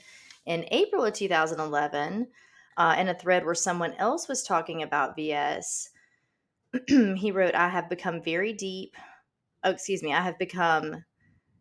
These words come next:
deep and determined on goals. It makes me smarter." So then he started liking the idea that he thinks he has this condition. Now, instead of it bringing anxiety and hopelessness, he feels like he, it's actually honing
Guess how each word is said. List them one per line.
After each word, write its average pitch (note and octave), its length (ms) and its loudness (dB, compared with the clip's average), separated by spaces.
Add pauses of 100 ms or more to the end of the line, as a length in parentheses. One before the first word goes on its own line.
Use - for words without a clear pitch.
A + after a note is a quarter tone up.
(220)
deep A3 400 -6
and G#3+ 100 -6
determined F3+ 520 -4
on E3+ 260 -2
goals. D#3 400 2
It - 140 -4
makes D3 240 -6
me E3 100 -8
smarter." F3 560 -2
So F#3+ 220 0
then G#3 180 2
he A#3+ 140 2
started F#3+ 400 -2
liking F3 580 0
the E3+ 140 0
idea D#3 580 0 (120)
that E3 180 2
he E3 160 -8
thinks D#3 240 -8
he E3 100 -4
has D3 220 0
this C#3 160 -10
condition. - 560 -8 (320)
Now, E3+ 260 4
instead F3+ 280 2
of E3 80 2
it - 240 -2 (260)
bringing E3+ 420 -2
anxiety F#3 580 0
and E3+ 80 -4
hopelessness, F3 640 0
he E3+ 160 -6
feels E3 280 0
like D3+ 140 -2
he, D#3 260 -6
it's - 120 -10
actually D#3+ 280 0
honing D#3 540 -2